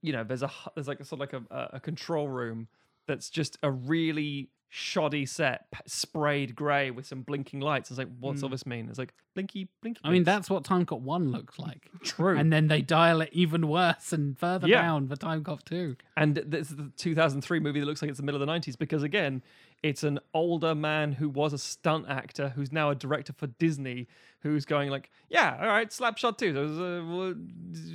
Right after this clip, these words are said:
Speaker 1: fucking right, cool."
Speaker 3: Mm.
Speaker 1: Well, and I think it's, he's, they're all trying, and they're like, "Oh, we have some interesting ideas. We could do, you know, do all these things." And, and there's an, it, behind the scenes interview I saw with the cast.
Speaker 3: Is that the one on YouTube?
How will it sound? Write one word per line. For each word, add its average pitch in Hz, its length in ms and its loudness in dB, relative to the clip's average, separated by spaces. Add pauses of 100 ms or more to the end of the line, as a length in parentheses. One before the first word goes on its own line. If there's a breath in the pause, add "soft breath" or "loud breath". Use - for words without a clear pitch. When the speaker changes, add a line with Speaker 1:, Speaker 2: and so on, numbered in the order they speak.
(100)
Speaker 1:
fucking 185 420 0
right, 208 260 4
cool." 196 140 4
Speaker 3:
Mm. 143 40 -2
Speaker 1:
Well, 185 160 0 (280 loud breath)
and 208 180 4 (120)
I - 40 -8
think 254 120 0
it's, - 180 -8
he's, 247 220 0 (140)
they're 277 120 8
all 359 140 2
trying, 190 480 2
and 170 80 0
they're 202 60 0
like, 226 160 -4
"Oh, 202 100 2
we 202 100 6
have 170 180 2
some 190 160 -6
interesting 185 380 -6
ideas. 165 480 0
We 156 80 -4
could 147 180 -4
do, 151 320 -4 (120)
you 147 100 -4
know, 135 100 -4
do 131 160 -10
all 139 60 -6
these 139 160 -6
things." 139 340 -6
And, 135 120 -6 (360 soft breath)
and 160 80 0
there's 160 160 2
an, 160 220 -4
it, 175 160 -2
behind 175 300 -2
the 170 40 -4
scenes 165 460 -2 (160)
interview 156 400 0
I 135 60 2
saw 135 220 -6
with 127 160 -6
the 135 80 -10
cast. 127 540 -8 (100)
Speaker 3:
Is 143 60 -14
that 127 100 -4
the 127 80 0
one 131 100 2
on 131 120 4
YouTube? 127 380 0